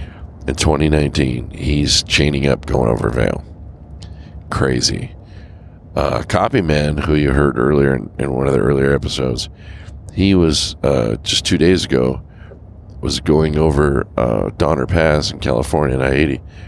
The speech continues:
and he had to chain up. So that's two guys that I know that both had to chain up late in May of twenty nineteen, which is rather shocking, actually. As for me, I've just been hitting a lot of rain.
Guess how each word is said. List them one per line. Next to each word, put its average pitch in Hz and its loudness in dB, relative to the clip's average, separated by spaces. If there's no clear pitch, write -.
and 82 -4
he 113 0
had - -2
to 135 -6
chain - -4
up. - -8
So - 2
that's 76 2
two - 0
guys 78 4
that - 0
I 67 4
know 55 -2
that 69 -4
both 78 2
had 78 2
to 71 0
chain 69 -2
up 57 0
late 71 0
in 69 -10
May 69 4
of 69 0
twenty 69 0
nineteen, 64 -2
which - 0
is 69 -2
rather 80 4
shocking, 69 0
actually. 120 -8
As - 2
for 95 2
me, 104 2
I've 78 2
just 69 -2
been 64 0
hitting 65 -2
a 57 -4
lot 52 0
of 50 0
rain. 62 -2